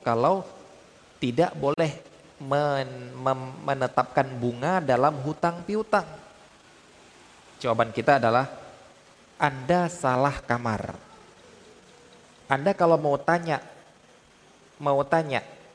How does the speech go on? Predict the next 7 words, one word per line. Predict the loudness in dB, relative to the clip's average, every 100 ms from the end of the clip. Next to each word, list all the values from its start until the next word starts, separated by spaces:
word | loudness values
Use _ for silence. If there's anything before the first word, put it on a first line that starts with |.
| _ _ _ _ -10
eh, | -6 -4 -6 -8 -10 -12 -12 -14 -16 -16 -18 -20 -20 -20 -20
apa? | -4 -2 -2 -10 -20 -20 -20 -20 _ _ _ _ _ _ _ _ _ _ _ _ _ -20 _ _ _ _
Untung, | -2 4 2 2 -10 -16 -20 -20 -18
jangan | -4 -2 -2
di | -2
kamar | -2 0 -2 -2 -4 -4
ini. | -6 -6 -10